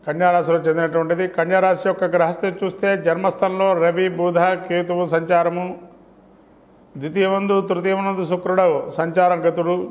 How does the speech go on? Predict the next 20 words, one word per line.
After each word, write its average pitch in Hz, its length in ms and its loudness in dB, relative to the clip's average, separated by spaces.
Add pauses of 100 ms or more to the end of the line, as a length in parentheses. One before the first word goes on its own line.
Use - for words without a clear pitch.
(1160)
వక్రగతి 190 460 2
అయిన 196 180 2
శని 190 260 0
పంచమ 180 320 -2
స్థాన 190 180 0 (120)
సంచారము, 185 500 0 (140)
రాహు 175 340 2
సప్తమ 170 320 -2
స్థాన 185 220 0 (100)
సంచారము, 180 460 0 (100)
గురు 175 220 0
వక్రగతి 180 500 0
అయినటువంటి 170 640 0
స్థితితో 170 500 0 (600)
అష్టమ 190 420 -2
స్థాన 175 260 0 (120)
వీక్షణ, 175 440 -2 (1600)
కుజుడు 196 340 2 (160)
ఏకాదశంలో 175 720 0 (140)
సంచారం. 156 440 0